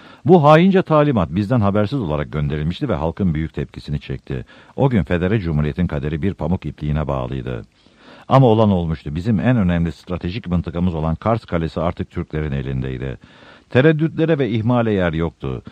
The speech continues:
Seym hareket noktası olarak Brest Anlaşması'nı kabul etti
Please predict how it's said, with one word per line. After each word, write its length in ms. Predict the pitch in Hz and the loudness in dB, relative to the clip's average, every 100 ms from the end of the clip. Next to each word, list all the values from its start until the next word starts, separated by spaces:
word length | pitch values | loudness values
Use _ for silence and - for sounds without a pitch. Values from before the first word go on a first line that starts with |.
| - | -20
Seym 340 | _ - 135 151 | _ 0 2 4
hareket 400 | 117 127 160 - | 2 0 -2 -2
noktası 380 | 101 - 87 82 | -4 -4 -6 -4
olarak 320 | 76 85 80 | -2 -4 0
Brest 240 | 131 123 | -2 -2
Anlaşması'nı 600 | 92 92 92 80 85 85 | -2 0 -2 -4 -6 -6
kabul 260 | - 78 73 | -6 -6 -4
etti 320 | 65 110 127 | -6 -4 -6